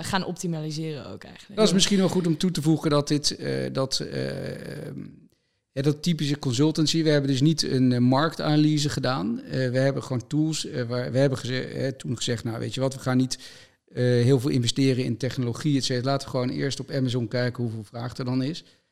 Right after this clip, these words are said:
Speaker 2: Eh, nou, wij hebben tools waar we dus kunnen zien van, oké, hoeveel,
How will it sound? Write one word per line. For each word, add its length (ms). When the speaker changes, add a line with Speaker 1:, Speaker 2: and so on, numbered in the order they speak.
Speaker 2:
Eh, 240
nou, 180
wij 140
hebben 240
tools 460
waar 200
we 80
dus 180
kunnen 280
zien 240
van, 160
oké, 220
hoeveel, 520